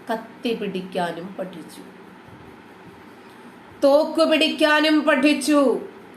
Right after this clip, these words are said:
നിങ്ങൾ വിചാരിക്കുന്നത് പോലെ നിങ്ങൾക്കു മാത്രമേ ഉള്ളൂ ആ ധർമ്മം.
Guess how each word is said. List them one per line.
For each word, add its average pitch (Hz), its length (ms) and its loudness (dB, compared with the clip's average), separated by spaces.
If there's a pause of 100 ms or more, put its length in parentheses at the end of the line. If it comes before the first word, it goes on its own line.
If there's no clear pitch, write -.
(640)
നിങ്ങൾ 247 280 2
വിചാരിക്കുന്നത് 269 840 2
പോലെ 247 440 2 (320)
നിങ്ങൾക്കു 349 500 2
മാത്രമേ 320 640 2
ഉള്ളൂ 285 360 4
ആ 262 160 2
ധർമ്മം. 285 580 0